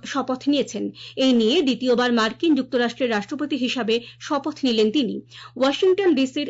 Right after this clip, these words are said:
ক্যাপিটাল রোটান্ডায় গতকাল রাতে তাঁকে শপথবাক্য পাঠ করান প্রধান বিচারপতি জন রবার্টস। উপরাষ্ট্রপতি পদে জে ডি ভ্যান্সও একই সঙ্গে শপথ নিয়েছেন। শপথ অনুষ্ঠানে ভারতের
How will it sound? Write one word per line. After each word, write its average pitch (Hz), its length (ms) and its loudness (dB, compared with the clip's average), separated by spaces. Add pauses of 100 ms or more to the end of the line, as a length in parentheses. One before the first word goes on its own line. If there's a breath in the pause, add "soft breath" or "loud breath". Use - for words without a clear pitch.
ক্যাপিটাল 302 460 -2 (340 loud breath)
রোটান্ডায় 262 600 2 (280 loud breath)
গতকাল 269 460 0
রাতে 254 300 0
তাঁকে 240 300 -2
শপথবাক্য 294 640 -4
পাঠ 226 260 -2
করান 240 320 0 (300 loud breath)
প্রধান 302 340 0
বিচারপতি 277 520 0 (260 loud breath)
জন 240 240 2 (160)
রবার্টস। 233 440 -2 (260 loud breath)
উপরাষ্ট্রপতি 320 720 -2
পদে 233 300 2 (360 soft breath)
জে 277 240 0
ডি 349 160 2
ভ্যান্সও 233 460 0 (220 loud breath)
একই 254 240 -2
সঙ্গে 269 300 0 (180 loud breath)
শপথ 247 460 -2
নিয়েছেন। 269 400 2 (480 loud breath)
শপথ 349 400 0
অনুষ্ঠানে 320 460 0
ভারতের 240 400 -2